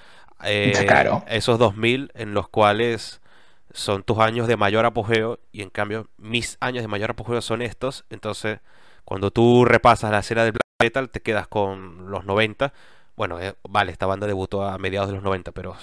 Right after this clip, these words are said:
Speaker 1: se, se entiende lo que digo. Te quedas con
Speaker 2: Sí,
Speaker 1: lo
Speaker 2: bueno, pero porque es cuando los engancho yo, claro, finales de los noventa y dos miles, claro, esta gente.
Speaker 1: Exacto.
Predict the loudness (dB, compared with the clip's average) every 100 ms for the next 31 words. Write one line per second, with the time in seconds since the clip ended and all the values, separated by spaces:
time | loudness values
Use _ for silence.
0 | -18 -18 -8 -6 -4 -2 0 0 -2 -6
1 | -10 -6 -4 0 4 8 8 8 8 6
2 | 6 4 4 6 6 6 6 6 4 2
3 | 4 6 8 8 6 4 0 0 2 0
4 | -6 -6 6 6 8 10 10 8 4 2
5 | 2 0 -2 4 4 2 -6 -4 -4 -4
6 | -10 -16 -10 -2 -2 -2 -4 -6